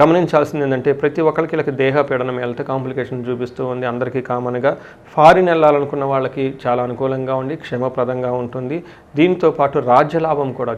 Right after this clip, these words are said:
చూపిస్తూ ఉంది, అంటే హైఫై ప్రమోషన్స్ వచ్చే అవకాశం చాలా ఎక్కువగా ఉంది. వీళ్ళకి సింహరాశి వాళ్ళకి చాలా రోజుల తర్వాత ఈ మంత్ ఒక బెస్ట్ మంత్ అని మీరు అనుకోవాలి. దీన్ని సద్వినియోగం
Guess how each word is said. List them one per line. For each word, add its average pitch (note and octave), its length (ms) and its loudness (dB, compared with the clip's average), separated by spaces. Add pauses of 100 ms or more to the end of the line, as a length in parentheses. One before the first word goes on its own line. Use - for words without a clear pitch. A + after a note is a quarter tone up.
చూపిస్తూ A#2+ 360 -6
ఉంది, B2 300 -4
అంటే C#3 240 -4
హైఫై C3 340 -2
ప్రమోషన్స్ B2+ 560 -6
వచ్చే A#2+ 220 -4
అవకాశం B2 480 -4
చాలా B2 160 2
ఎక్కువగా B2+ 360 -4
ఉంది. B2+ 260 -6 (540)
వీళ్ళకి E3 240 4
సింహరాశి E3 580 0
వాళ్ళకి D3+ 320 2 (120)
చాలా C3+ 160 0
రోజుల C#3+ 220 0
తర్వాత C3+ 300 -4
ఈ D3 240 -6
మంత్ C3+ 280 -4
ఒక C#3+ 260 0
బెస్ట్ C3+ 400 -4
మంత్ C#3+ 220 -4
అని C3+ 80 -6
మీరు B2 160 -6
అనుకోవాలి. C3+ 640 -4 (460)
దీన్ని E3 280 4
సద్వినియోగం E3+ 680 2